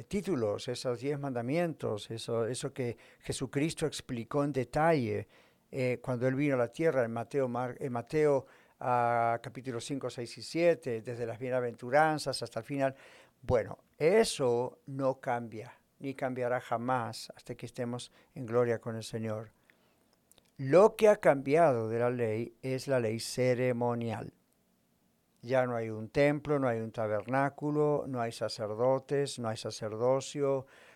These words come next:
no hay corderos que se sacrifican y un sacerdote tiene que poner su mano sobre eso para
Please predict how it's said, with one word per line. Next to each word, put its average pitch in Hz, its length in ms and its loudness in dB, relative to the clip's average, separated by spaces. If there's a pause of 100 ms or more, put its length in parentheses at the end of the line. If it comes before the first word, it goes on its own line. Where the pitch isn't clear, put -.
(140)
no 123 160 0
hay 120 180 2
corderos 117 480 0
que 117 120 -8
se 113 140 -10
sacrifican 113 840 -4
y - 20 -6
un 120 100 -8
sacerdote 117 560 -8
tiene 113 220 -8
que - 140 -6
poner 117 340 -4
su - 140 -10
mano 117 260 -8
sobre 117 300 -6
eso 123 240 -8
para 113 300 -2